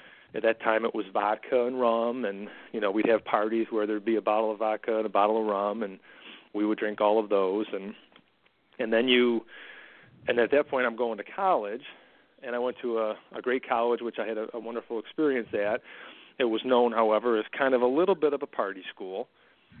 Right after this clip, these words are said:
and that sort of fueled everything. Um, and at this point in time, I'm, you know, the eighteen to twenty-two time frame, and, you know, there's a lot of blurs in that time frame, where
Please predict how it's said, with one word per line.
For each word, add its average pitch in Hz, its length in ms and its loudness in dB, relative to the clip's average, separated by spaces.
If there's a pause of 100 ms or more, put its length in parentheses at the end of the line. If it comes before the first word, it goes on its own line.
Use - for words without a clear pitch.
and 113 160 -4
that 117 160 2 (100)
sort 123 200 2
of - 40 0 (100)
fueled 120 340 -2
everything. 101 560 -8 (560)
Um, 107 360 -8
and 107 100 -6
at 101 80 -8
this 135 180 -4
point 117 180 -2
in 107 60 -12
time, 110 340 -4
I'm, 104 380 -6 (960)
you 131 80 -2
know, 107 120 6
the 113 180 4
eighteen 123 340 -4
to 110 60 -4
twenty-two 127 480 -2
time 120 260 -2
frame, 120 340 0
and, 113 220 0 (280)
you - 40 -2
know, 135 140 6
there's 135 160 2
a 156 40 0
lot 139 260 -2
of 123 120 -4
blurs 117 540 -2
in 101 180 -12
that 101 280 -10 (300)
time 127 240 -4
frame, 80 240 -12 (600)
where 104 540 -2